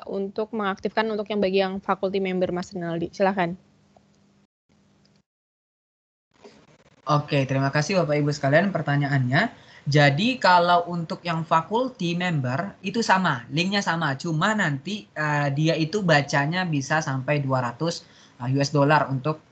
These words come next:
Speaker 2: eh, kreditnya yang terbaca. Tapi kalau misalnya, eh, student itu hanya terbaca, eh, berapa? Seratus U S dollar. Untuk linknya sama. Untuk linknya sama, eh, dan nanti bisa untuk langsung, eh, melakukan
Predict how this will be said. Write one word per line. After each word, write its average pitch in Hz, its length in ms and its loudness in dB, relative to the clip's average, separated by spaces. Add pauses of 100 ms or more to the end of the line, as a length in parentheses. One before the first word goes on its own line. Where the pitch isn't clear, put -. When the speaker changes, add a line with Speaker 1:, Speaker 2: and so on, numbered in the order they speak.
(120)
Speaker 2:
eh, 127 320 -6
kreditnya 151 640 2
yang 131 240 -2
terbaca. 143 560 2
Tapi - 480 -6
kalau 196 240 4
misalnya, 185 880 0 (160)
eh, 147 480 -2
student 160 560 -2
itu 170 160 -4
hanya 165 240 0
terbaca, 160 640 2
eh, 127 640 -8
berapa? 131 480 -2
Seratus 131 480 -6
U 127 80 -8
S 165 320 -2
dollar. 123 320 -4
Untuk 240 320 0
linknya 240 320 2
sama. 170 400 0 (320)
Untuk 151 240 -6
linknya 160 240 -2
sama, 156 480 0 (320)
eh, 135 160 -6
dan 139 160 2
nanti 165 160 -4
bisa 147 240 0
untuk 151 240 -4
langsung, 165 480 -4 (160)
eh, 127 240 -6
melakukan 135 560 0